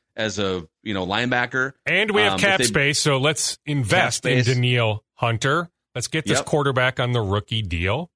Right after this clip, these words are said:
Speaker 2: Okay, keep going.
Speaker 1: Yep. So, uh, they gave up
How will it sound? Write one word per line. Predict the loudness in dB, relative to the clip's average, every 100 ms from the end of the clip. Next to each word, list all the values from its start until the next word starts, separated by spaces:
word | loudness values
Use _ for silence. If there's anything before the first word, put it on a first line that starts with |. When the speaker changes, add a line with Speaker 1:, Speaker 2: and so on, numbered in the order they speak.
| -12
Speaker 2:
Okay, | -6 -4
keep | -4 -4
going. | -2 -2
Speaker 1:
Yep. | -2 -6 _ _ _ _ _ -10
So, | -2 0 0 -2
uh, | -2 -2
they | 0 0
gave | 2 0 2
up | 0 -2